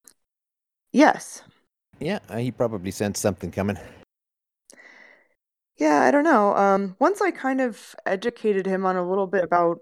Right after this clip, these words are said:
Speaker 1: different kind of personality disorders and stuff, it seemed that he had this, um, epiphany and that he had been released from some kind of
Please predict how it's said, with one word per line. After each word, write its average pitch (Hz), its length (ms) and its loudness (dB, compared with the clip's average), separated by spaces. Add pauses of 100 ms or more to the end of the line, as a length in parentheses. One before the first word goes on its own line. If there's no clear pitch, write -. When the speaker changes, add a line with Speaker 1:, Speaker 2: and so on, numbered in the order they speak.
Speaker 1:
different 185 400 -4
kind 180 220 -4
of 160 220 -4 (100)
personality 170 680 0
disorders 156 600 0
and 156 100 -8
stuff, 151 260 0
it 139 160 0
seemed 156 300 -6
that 151 120 2
he 160 180 -6
had 147 200 0
this, - 380 -4
um, 135 340 -6 (520)
epiphany 156 640 0
and 143 140 -2
that - 140 -2
he 170 160 0
had 160 100 8 (680)
been 165 160 2
released 156 320 0
from 151 180 -8
some 156 180 -2
kind 151 160 -2
of 131 180 -12